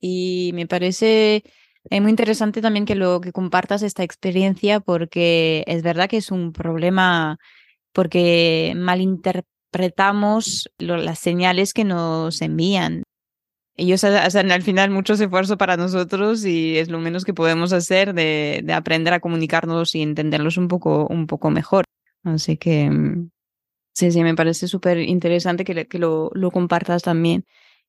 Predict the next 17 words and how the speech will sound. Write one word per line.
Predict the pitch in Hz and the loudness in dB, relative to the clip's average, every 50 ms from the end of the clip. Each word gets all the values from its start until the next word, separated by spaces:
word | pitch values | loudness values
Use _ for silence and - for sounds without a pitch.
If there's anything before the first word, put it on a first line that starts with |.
| _ _ - | _ _ 0
Em, | 190 202 196 202 196 196 190 190 185 185 185 175 175 170 170 165 - - - - - | 2 4 4 4 4 4 4 4 2 2 2 2 2 0 0 0 0 0 -2 -2 -2
también | - 190 196 220 254 | 0 2 4 4 4
te | 269 269 | 2 2
quería | 262 226 202 196 202 196 | 2 2 2 2 2 0
preguntar, | - - 190 196 185 180 170 175 175 175 165 - 208 220 240 - | -2 -2 -2 0 0 0 0 -2 -2 -2 0 0 0 0 0 0
¿cuál | - 202 220 | 0 0 0
es | 233 - | 2 2
la | 208 190 | 0 2
parte | 190 185 190 - 196 196 | 2 0 0 0 -2 -2
más | 190 190 180 | -2 -2 -2
gratificante, | 170 170 180 - 190 175 - 170 - - 190 180 165 156 160 156 | -2 -4 -2 -4 -4 -4 -4 -2 2 2 2 2 2 0 -2 -2
pues, | 160 - 165 165 - | -2 -4 -4 -4 -2
de | 175 180 | -4 -4
tu | - - | -4 -4
trabajo | 170 - 170 165 165 165 185 175 | -2 0 2 2 2 2 0 0
como | 175 175 175 170 165 | 2 2 2 2 0
groom? | 170 170 170 185 | -2 -4 -4 -6